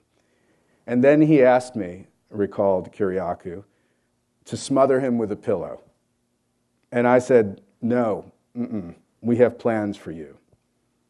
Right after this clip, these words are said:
The plans even then were being fought over. The interrogation would be led at this initial stage by two experienced interrogators from the F B I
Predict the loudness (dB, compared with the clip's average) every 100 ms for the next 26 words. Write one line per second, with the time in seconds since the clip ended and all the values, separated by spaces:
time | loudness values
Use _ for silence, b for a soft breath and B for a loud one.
0 | _ _ b b b -8 -2 2 2 2
1 | 0 2 2 2 -2 -4 -4 -6 -6 -10
2 | 2 2 4 0 -6 -10 -12 -12 -6 0
3 | 6 6 8 4 4 -4 -4 0 0 -2
4 | -6 -12 -8 -6 -6 -8 -2 -2 -2 -4
5 | -8 -6 -2 -4 -4 -4 -4 -4 -8 -8
6 | -4 -2 -2 -6 -8 -14 -10 -10 -10 -16
7 | -12 -12 -14